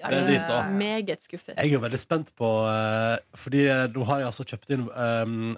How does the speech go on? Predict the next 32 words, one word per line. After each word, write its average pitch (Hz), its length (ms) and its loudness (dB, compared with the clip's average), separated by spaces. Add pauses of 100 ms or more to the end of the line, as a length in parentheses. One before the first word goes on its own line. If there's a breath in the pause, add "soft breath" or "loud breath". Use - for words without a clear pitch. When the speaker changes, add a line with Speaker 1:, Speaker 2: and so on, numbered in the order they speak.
Speaker 2:
litt, 180 300 0
eh, 123 240 -10
fordi 127 240 -6
jeg 131 80 2
har 120 140 0
fått 120 180 -8
sterke 117 320 -4
hint 123 220 -2
fra 110 100 -6
min 104 120 -4
kjæreste 110 320 -4
om 110 80 -6
at 107 100 -6
å 107 100 -12
drive 110 160 -2
og 110 80 -4
kjøpe 101 240 -6
sånn 117 140 -6
der, 110 160 0
eh, 101 60 -4 (420)
jeg - 0 -
har 127 80 -2
kjøpt 120 180 -6
sånn 135 140 -2
ferdig 113 300 -2
kapsler, 113 360 -4
vet - 40 -12
dere, 90 140 -6
med 98 120 -4
sånn 110 80 -2
væske 104 340 -6
inni. 98 200 -4